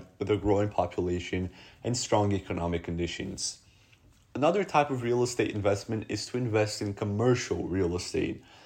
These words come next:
which is essentially the purchase of any property used exclusively, exclusively for business purposes, such as apartment complexes,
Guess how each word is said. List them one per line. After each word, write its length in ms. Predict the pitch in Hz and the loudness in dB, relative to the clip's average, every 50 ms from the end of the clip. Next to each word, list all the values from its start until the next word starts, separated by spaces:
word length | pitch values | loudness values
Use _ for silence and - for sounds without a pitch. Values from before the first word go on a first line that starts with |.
| - - - - | -20 -20 -18 -8
which 140 | - 135 131 | -4 0 0
is 120 | 147 139 | 4 4
essentially 600 | 139 135 131 - 135 131 131 - - 131 127 123 | 4 4 4 4 2 2 2 2 0 0 2 2
the 80 | 123 120 | 2 0
purchase 500 | 123 - - 117 113 - - 110 - - | 0 2 0 0 2 2 0 0 2 2
of 160 | 104 101 - - | 0 0 0 -2
any 280 | - - 120 139 143 139 | -2 0 0 0 0 0
property 560 | 135 - - - 117 117 117 - 123 120 117 | -2 0 2 4 4 4 4 2 0 0 0
used 380 | 113 104 104 101 101 104 101 - | 0 0 0 2 2 0 0 -2
exclusively, 1000 | - 104 - - - - - - - 113 120 120 - 123 113 - 117 101 101 - - - | -4 -4 -4 -6 -8 -10 -10 -8 -6 -4 -4 -2 -2 -4 -4 -4 -4 -8 -8 -8 -6 -4
exclusively 1160 | 196 101 - - - - - - - 120 123 123 123 127 127 123 - 123 131 139 147 147 143 - - - - _ _ _ - | -4 -4 -4 -4 -8 -8 -8 -6 -2 0 0 2 4 2 2 2 0 2 4 4 4 4 0 -6 -14 -20 -20 _ _ _ -8
for 240 | - - 117 117 | 0 2 4 4
business 380 | 104 90 107 101 92 92 87 - | 4 4 4 2 2 0 -4 -4
purposes, 640 | - - 90 82 - 85 - - - - - - - - - - - - - - - | -4 -4 -4 -4 -6 -8 -6 -4 -4 -4 -6 -8 -14 -18 -20 -20 -20 -20 -20 -20 -8
such 240 | - - 101 - 104 | -6 -6 -4 -2 -2
as 80 | 85 | -2
apartment 580 | 92 85 - - 131 120 - - 120 120 110 107 | -2 0 4 6 6 6 6 4 2 -2 -2 0
complexes, 880 | - 131 120 117 110 - 117 117 - - - 123 120 120 117 - - | 4 6 6 6 4 2 -2 -2 -2 -2 0 2 2 2 0 -2 -6